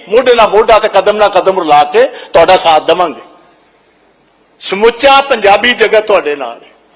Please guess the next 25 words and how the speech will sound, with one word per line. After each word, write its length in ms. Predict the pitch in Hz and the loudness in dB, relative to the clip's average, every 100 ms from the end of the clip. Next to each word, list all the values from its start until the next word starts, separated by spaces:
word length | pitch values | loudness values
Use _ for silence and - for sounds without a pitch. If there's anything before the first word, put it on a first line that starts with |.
| _ - | _ -10
ਇਕੱਠੇ 400 | 175 170 - 190 | -6 -6 -2 -2
ਹੋਵੋ। 380 | 156 160 226 - - _ _ _ _ _ _ _ _ _ | -2 -6 -8 -8 -20 _ _ _ _ _ _ _ _ _
ਮੈਂ 200 | 156 220 269 | -2 0 0
ਇੱਥੇ 300 | 269 285 277 | 0 2 2
ਇੱਕ 200 | 269 277 | 2 0
ਗੱਲ 300 | 247 233 247 247 214 - - - _ - | 2 2 2 0 0 -6 -20 -20 _ -2
ਤੁਹਾਡੇ 240 | 196 208 | 0 0
ਸਾਹਮਣੇ 380 | 208 320 277 269 | 0 0 2 2
ਰੱਖਣਾ 340 | 202 - 220 | 0 0 0
ਚਾਹਾਂਗਾ 440 | 214 233 240 226 202 | 2 0 0 0 -2
ਸਰ, 160 | - - - _ _ _ _ | -4 -16 -20 _ _ _ _
ਇਸ 300 | 247 320 311 | 2 2 2
ਕਿਸਮ 320 | 320 311 311 | -2 0 0
ਦੇ 100 | 302 | 2
ਹਾਲਾਤ 440 | 262 214 226 247 - | 0 2 2 2 -2
ਕਈ 120 | 233 | -4
ਸਾਲ 260 | - 226 214 | 0 -2 0
ਪਹਿਲੇ 300 | 214 233 220 | -2 0 -2
ਵੀ 140 | 202 | -2
ਆਏ 180 | 143 123 | -6 -6
ਸੀ, 140 | - _ _ _ _ | -14 _ _ _ _
ਤਕਰੀਬਨ 520 | - 190 214 220 247 233 | -12 -4 -4 0 0 -2
ਇੱਕੀ 260 | 214 233 | -6 -8
ਸਾਲ 280 | 202 202 196 | -2 0 0
ਪਹਿਲੇ 340 | 196 220 214 | 0 0 0